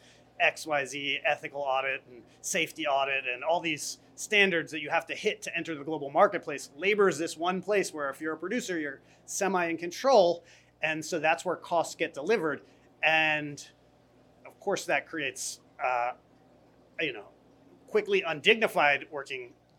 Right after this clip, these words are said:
uh, conditions, which we see and accept in the States, but, uh, in more marginalized places, it becomes, like, inhumane working conditions. So for the book,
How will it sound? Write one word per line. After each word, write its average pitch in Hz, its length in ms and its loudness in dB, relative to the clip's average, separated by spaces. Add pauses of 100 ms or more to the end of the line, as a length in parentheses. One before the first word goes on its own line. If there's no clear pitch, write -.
uh, 123 460 -4
conditions, 143 440 -6
which 131 200 -12 (100)
we 135 100 -14
see 139 440 -10 (240)
and 143 100 -6
accept 139 500 -4
in 135 140 -10
the 120 60 -12
States, 208 440 2
but, 143 220 -8 (420)
uh, 143 280 -2
in 135 100 -8
more 180 200 2
marginalized 139 520 -2
places, 127 340 -10
it 131 140 -10 (240)
becomes, - 300 -10
like, 120 140 -10
inhumane 139 640 0
working 117 320 -12
conditions. 110 480 -16
So - 380 -6
for 131 160 -12
the 120 80 -6
book, 147 400 0